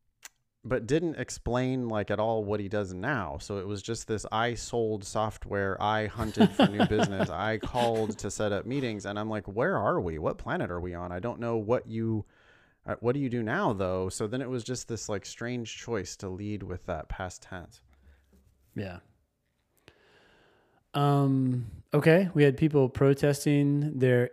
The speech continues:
Speaker 2: inexperience or really anything else that they're lacking. They, they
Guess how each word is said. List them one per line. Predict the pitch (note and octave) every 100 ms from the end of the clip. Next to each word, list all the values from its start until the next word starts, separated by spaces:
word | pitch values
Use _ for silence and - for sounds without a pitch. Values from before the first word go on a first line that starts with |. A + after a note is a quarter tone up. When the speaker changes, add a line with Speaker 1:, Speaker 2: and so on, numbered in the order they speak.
| -
Speaker 2:
inexperience | E3+ E3 - - C#3+ C#3 D3 E3 E3 - -
or | C#3+ C#3+
really | C3+ E3+ E3+ D3+ - -
anything | D3+ F3 E3 C#3+
else | B2+ C#3+ A#2+ A2+ - - - _
that | B2 B2+ B2 B2 B2 _ _
they're | B2+ B2+ B2
lacking. | A2+ A2 A#2 - F#2 F#2+ G#2 _ _
They, | A#2 A2+ A2+
they | B2 A2+ A2+